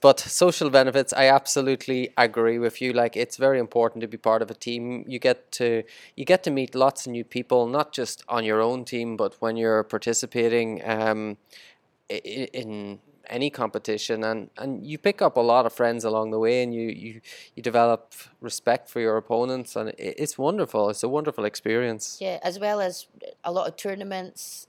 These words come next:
Speaker 2: take place in other countries. So, for example, in hockey, you have the Singapore Sixes. So I've been to Singapore quite a few times to take part in that.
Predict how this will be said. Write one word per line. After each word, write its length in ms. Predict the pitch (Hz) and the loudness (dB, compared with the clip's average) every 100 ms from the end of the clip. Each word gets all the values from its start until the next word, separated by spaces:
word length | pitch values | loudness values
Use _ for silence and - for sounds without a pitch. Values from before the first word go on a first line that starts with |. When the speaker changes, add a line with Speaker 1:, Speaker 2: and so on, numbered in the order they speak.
| _ | _
Speaker 2:
take 220 | - - | -12 -8
place 340 | - 170 160 165 | -6 -6 -8 -10
in 280 | 160 156 - _ - | -12 -14 -18 _ -6
other 160 | 160 151 | -6 -4
countries. 680 | 214 226 - - - - _ _ _ - | -8 -8 -10 -10 -14 -18 _ _ _ -18
So, 520 | - 165 151 151 - _ _ _ - | -8 -4 -4 -6 -12 _ _ _ -2
for 100 | 175 | -2
example, 500 | 160 165 165 - 160 | 0 -2 -2 -4 -6
in 100 | 156 | -4
hockey, 360 | 175 175 - | -4 -4 -8
you 260 | 170 170 156 | -10 -8 -8
have 260 | 170 156 | -8 -8
the 80 | 165 | -8
Singapore 420 | - 170 160 170 | -8 -8 -8 -8
Sixes. 520 | 143 - - - 226 - | -8 -10 -10 -10 -8 -8
So 140 | - | -8
I've 100 | 151 | -8
been 120 | 143 | -12
to 120 | - | -14
Singapore 420 | - 156 143 180 165 | -12 -12 -8 -8 -6
quite 200 | 165 165 | -8 -10
a 60 | |
few 160 | - 165 | -12 -12
times 420 | - 156 156 - | -8 -8 -8 -12
to 80 | 156 | -14
take 220 | - - | -12 -8
part 200 | 160 147 | -6 -6
in 80 | 151 | -6
that. 220 | 165 220 | -8 -8